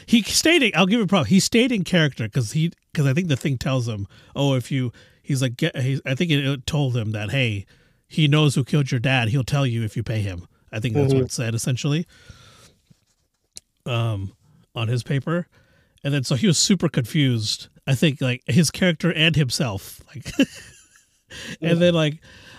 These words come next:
Speaker 1: I, I, I, then, like, we, like, you know, we have a little conversation, then we, like, walk away from each other, and then I'm talking to someone else,
Speaker 2: Mm-hmm.
Speaker 1: and I'm supposed to tell him something. I forgot what it was, so I pull out my paper, and I tell him what I'm supposed to tell them,
Speaker 2: Mm-hmm.
Speaker 1: and then I read the last thing about Sid again, and I was like,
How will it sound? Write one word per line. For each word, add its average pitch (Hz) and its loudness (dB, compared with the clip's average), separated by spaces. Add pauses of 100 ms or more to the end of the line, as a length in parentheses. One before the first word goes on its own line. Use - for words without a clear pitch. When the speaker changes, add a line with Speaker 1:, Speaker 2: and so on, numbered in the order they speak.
Speaker 1:
I, 165 0
I, 165 2
I, 165 4
then, 170 6
like, 160 4
we, 160 2
like, 147 2
you 160 2
know, 143 2
we 127 0
have 147 0
a 147 -2
little 143 0
conversation, 139 -2
then 131 0
we, 131 0
like, 117 -4
walk 127 -6
away 127 -2
from 117 -8
each 113 -6
other, 113 -4
and 120 -8
then 131 -2
I'm 123 -4 (100)
talking 160 -4
to 151 0
someone 151 -2
else, 117 -6 (540)
Speaker 2:
Mm-hmm. 147 4
Speaker 1:
and 147 6
I'm 151 4
supposed 175 4
to 139 0
tell 202 0
him 208 0
something. 151 -2
I 131 0
forgot 151 -4
what 143 -4
it 139 -2
was, 147 -2
so 139 -4
I 117 -6
pull 175 0
out 160 -2
my 127 -2
paper, 143 -2
and 120 -6
I 120 -2
tell 156 -2
him 139 -2
what 135 0
I'm 123 0
supposed 131 -4
to 123 -8
tell 170 -2
them, 107 -6 (760)
Speaker 2:
Mm-hmm. 139 2
Speaker 1:
and 135 2
then 131 0 (200)
I 143 -2
read 175 0
the 147 0
last 147 -2
thing 117 -2
about 120 -2
Sid 185 2
again, 127 -4
and 123 -4
I 123 -4
was 117 -6
like, 117 -8